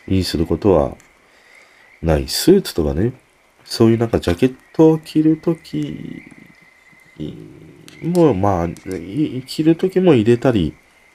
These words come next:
出したりとかね、あるかもしれないけど。でも、あんまり俺インする機会がないんだよね。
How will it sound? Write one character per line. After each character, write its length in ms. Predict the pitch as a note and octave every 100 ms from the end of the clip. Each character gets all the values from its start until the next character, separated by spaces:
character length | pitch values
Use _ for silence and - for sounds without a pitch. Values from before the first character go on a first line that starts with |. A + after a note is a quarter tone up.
| _
出 280 | F#2 F#2+ G#2
し 160 | - -
た 80 |
り 100 | D2+
と 120 | C#2 C#2+
か 100 | C#2+
ね、 220 | F#2+ D#2
あ 60 | F#2+
る 80 |
か 80 | E2+
も 80 | D2+
し 120 | -
れ 60 | C#2+
な 80 | C#2+
い 40 |
け 120 | C2
ど。 100 | C#2 - _ _ _ _ _ _
で 140 | B2+ D3
も、 380 | A#2+ E2 C#2 - _ _ - - - - - - - _ -
あ 120 | C#3+
ん 120 | F3
ま 100 | F#3
り 80 | E3+
俺 200 | D#3 C3
イ 180 | D3 G3+
ン 80 | F3+
す 160 | -
る 100 | F2+
機 160 | - -
会 220 | A#2 F#2
が 120 | D2
な 180 | D#2 B2+
い 100 | C#3+
ん 240 | F2+ D2+
だ 80 | C#2+
よ 60 | C#2
ね。 360 | E2+ A2 B2+